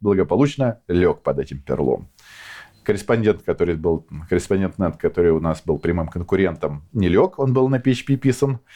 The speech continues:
а мы легли. Легли насмерть и так далее. Потом пришел ко мне директор Сергей Бондаренко, сел на стол и говорит:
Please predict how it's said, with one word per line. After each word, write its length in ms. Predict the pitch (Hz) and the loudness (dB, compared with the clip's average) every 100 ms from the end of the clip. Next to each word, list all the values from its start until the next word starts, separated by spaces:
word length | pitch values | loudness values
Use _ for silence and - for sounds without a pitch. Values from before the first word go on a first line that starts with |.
| - - - 98 | -20 -16 -10 -2
а 100 | 117 | 2
мы 300 | 180 214 196 | 4 2 0
легли. 440 | 113 107 98 78 76 _ _ _ _ _ | -2 0 0 -4 -8 _ _ _ _ _
Легли 420 | - 120 139 214 170 | 2 2 4 4 4
насмерть 680 | 101 82 92 92 71 - 107 | 0 -2 -2 -2 -8 -6 -2
и 20 | |
так 220 | 101 92 | -2 0
далее. 180 | 80 78 | 0 0
Потом 300 | - - - | 0 0 -2
пришел 260 | 95 104 | -4 -4
ко 140 | 90 78 | -4 -4
мне 300 | 80 78 78 | -4 -6 -2
директор 540 | 90 175 202 226 185 | 2 4 4 4 2
Сергей 360 | 160 160 147 143 | 0 -2 2 2
Бондаренко, 720 | 135 127 127 123 117 117 110 | 2 2 2 2 0 0 -2
сел 220 | - 120 | 0 0
на 120 | 101 80 | 0 -4
стол 440 | - 180 196 - | 0 2 2 0
и 120 | - 98 | -10 -2
говорит: 340 | 95 101 92 | 2 2 2